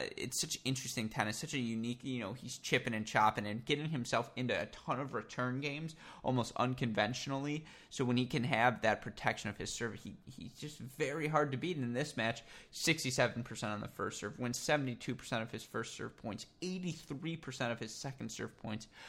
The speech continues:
made sure to get Raonic stretched and out of, you know, into the outer thirds of the courts. He plays, he played a smart match. Like, that's a mature victory for Francis.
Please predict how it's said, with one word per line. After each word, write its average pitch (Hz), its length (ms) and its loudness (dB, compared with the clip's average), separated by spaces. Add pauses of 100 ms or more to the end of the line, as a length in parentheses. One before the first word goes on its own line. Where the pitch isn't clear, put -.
(140)
made 151 480 4
sure 147 280 4
to 139 160 0
get 123 200 4
Raonic 113 520 4
stretched - 720 2
and 110 120 2 (160)
out 117 240 8
of, 110 140 0
you 131 120 0
know, 101 120 0
into 127 260 0
the 117 200 2
outer 110 240 8
thirds 110 420 -4
of - 160 -10
the - 80 -10
courts. - 480 -6 (560)
He 156 120 -6
plays, 240 380 2
he 202 140 2
played 247 240 4
a - 60 6
smart 247 280 4
match. 247 320 4
Like, 127 200 2
that's 185 260 4
a 185 40 2
mature 160 680 4 (100)
victory 127 560 2
for 120 180 -4
Francis. - 680 -6